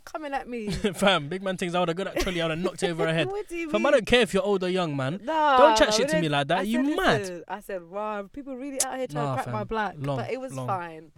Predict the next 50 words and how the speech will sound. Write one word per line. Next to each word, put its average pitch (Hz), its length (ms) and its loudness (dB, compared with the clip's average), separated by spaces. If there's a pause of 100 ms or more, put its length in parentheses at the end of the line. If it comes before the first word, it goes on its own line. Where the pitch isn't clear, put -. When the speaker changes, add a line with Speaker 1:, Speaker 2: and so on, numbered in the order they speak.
(500)
Speaker 1:
I 185 120 -2
got 254 180 -4
home 262 220 -2
safe. 208 520 0
Everything 202 300 -10
was 233 160 -10
good. 180 520 -4
I 190 40 -8
mean, 233 160 -6
who 269 80 -6
am 294 100 -6
I 285 80 -4
gonna 240 140 -2
report 208 340 -6
it 170 120 -14
to? 147 280 -12 (720)
The 202 120 -6
police. 233 400 -6
Speaker 2:
You 135 100 -16
can't, 135 320 -8
no, 123 280 -8
you 123 100 -8
can't - 180 -14
Speaker 1:
It 196 80 -4
Speaker 2:
do 208 60 0
Speaker 1:
is 240 180 -4
what 175 80 -4
Speaker 2:
anything. 170 180 -2
Speaker 1:
it 165 40 -6
is. 165 360 -12
You 170 120 -14
know, 185 80 -6
Speaker 2:
Nowadays, 220 160 0
Speaker 1:
you - 0 -
Speaker 2:
you 147 60 -2
Speaker 1:
just 226 100 -6
Speaker 2:
can't - 140 -2
Speaker 1:
walk - 40 -4
Speaker 2:
do - 60 -2
Speaker 1:
with 151 100 -2
your 170 80 -4
Speaker 2:
anything. 226 140 -6
Speaker 1:
chest. 165 120 -4
Speaker 2:
That's 202 120 -2
why 233 100 4
I 214 60 0
get 214 120 -4
really 202 180 -4
scared, 160 300 -2
like, 127 220 0